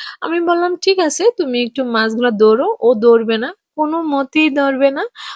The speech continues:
ওকে অনেক চেষ্টা করতেছিলাম, "একটু ধরো বাবা, একটু ধরো।" সে ধরবে না, দূর থেকে দেখবে। Then আমরা এখান থেকে চলে গেলাম। চলে গিয়ে ছেলেকে একটু গাড়িতে উঠালাম। ছেলে একটু মজা করলো,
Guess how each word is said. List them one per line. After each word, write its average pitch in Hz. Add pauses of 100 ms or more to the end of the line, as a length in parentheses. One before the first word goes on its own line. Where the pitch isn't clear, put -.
(120)
ওকে 269
অনেক 277 (120)
চেষ্টা 277
করতেছিলাম, 262
"একটু 415
ধরো 233
বাবা, 214
একটু 370
ধরো।" 233 (500)
সে -
ধরবে 269
না, 285
দূর 277
থেকে 262 (100)
দেখবে। 226 (580)
Then 330
আমরা 285
এখান 277
থেকে 277
চলে 262
গেলাম। 254 (100)
চলে 240
গিয়ে 240
ছেলেকে 226
একটু 277
গাড়িতে 233
উঠালাম। 226 (260)
ছেলে 240
একটু 233
মজা 233
করলো, 233